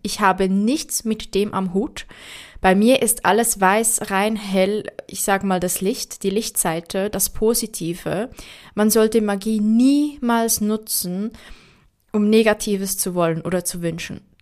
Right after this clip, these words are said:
Vielleicht hast du mal meine Podcast-Folge gehört, wenn nicht, vielleicht interessiert dich das, wo ich von meinem ersten Termin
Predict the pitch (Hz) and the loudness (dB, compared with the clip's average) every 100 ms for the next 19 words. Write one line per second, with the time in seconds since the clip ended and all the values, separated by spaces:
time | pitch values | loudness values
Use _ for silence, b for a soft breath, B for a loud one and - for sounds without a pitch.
0 | _ _ _ - 214 202 202 269 - 254 | _ _ _ -2 2 2 2 0 -2 -4
1 | - 226 226 220 208 196 226 220 - 196 | -2 0 0 0 -2 -4 -6 -6 -4 -4
2 | - 190 180 180 180 175 190 196 185 185 | -2 -2 -2 -4 -4 -2 -2 -2 -2 -2
3 | 208 214 - 196 185 190 190 - - 220 | -4 -8 -12 -6 -6 -6 -10 -8 -4 -4
4 | 247 180 - 160 233 - B B B B | -4 -10 -8 -6 -4 -4 B B B B
5 | 170 175 214 233 - 214 202 190 190 190 | -4 2 4 2 0 -4 -2 -4 -4 -4
6 | 208 - 226 220 - 190 185 208 | 0 -2 -2 -8 -6 -4 -2 -2